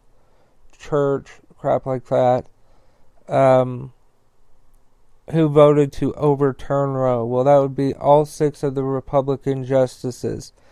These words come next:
Uh, Alito, Barrett, Thomas, Neil Gorsuch, uh, and John Roberts. So, yeah.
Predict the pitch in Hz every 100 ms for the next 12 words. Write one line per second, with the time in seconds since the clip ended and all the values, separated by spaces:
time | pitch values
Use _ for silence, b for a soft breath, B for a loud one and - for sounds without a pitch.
0 | b b b b - 139 98 139 143 151
1 | 156 151 151 151 151 - _ - - 139
2 | 143 139 135 135 - _ _ - - 143
3 | 139 135 131 - - _ _ _ 143 147
4 | 135 131 131 131 - - - - - -
5 | _ - - - - - - 139 135 127
6 | 127 - - 135 139 135 123 135 131 131
7 | 127 127 127 120 - - - - _ -
8 | - 131 107 - - - _ - - -
9 | 180 165 117 -